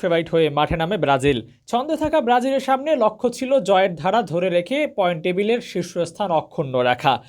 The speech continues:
সেই ধারাই ছিল তারা, তবে পঁচাশি মিনিটে গোল হজম করায় বদলে যায় সেই দৃশ্যপট। শেষ পর্যন্ত ড্র নিয়ে মাঠ ছেড়ে শীর্ষস্থান হারাতে হয় তাদের। এবার তাই বিশ্বকাপ বাছাই পর্বের পরবর্তী ম্যাচে উরুগুয়ের বিপক্ষে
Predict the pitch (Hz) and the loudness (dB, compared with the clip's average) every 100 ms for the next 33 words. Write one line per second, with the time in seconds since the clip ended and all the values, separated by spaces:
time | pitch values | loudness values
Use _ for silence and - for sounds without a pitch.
0 | _ _ - 277 214 240 254 254 262 240 | _ _ 0 0 2 2 2 0 -2 0
1 | 247 214 156 165 175 196 190 208 202 196 | 2 2 2 0 0 -2 -2 -4 -6 -6
2 | 202 208 160 185 220 185 202 220 208 233 | -4 -6 -2 0 0 0 -4 -4 -4 -2
3 | 269 185 190 165 170 220 240 170 123 147 | -2 -2 -4 -2 -2 -2 -2 -4 -4 -6
4 | 160 214 143 160 143 - _ - 269 262 | -4 -4 0 2 2 -2 _ -4 -2 0
5 | 294 294 285 320 208 233 240 262 262 220 | -2 -2 -2 -2 2 2 2 0 0 0
6 | 220 - 285 294 233 - 214 190 185 147 | -2 -4 -6 -4 -4 -4 -6 -6 -6 -2
7 | 170 175 165 165 220 151 160 151 - _ | -2 0 0 2 2 4 4 2 -4 _
8 | _ _ _ _ 240 294 311 349 262 - | _ _ _ _ 0 2 2 0 0 0
9 | 320 294 262 254 285 294 294 339 - 262 | 0 4 4 2 0 0 0 0 2 2
10 | 254 247 254 247 247 311 247 254 254 254 | 2 -2 0 0 0 0 -2 0 2 2
11 | 220 233 254 254 | 0 -2 -4 -2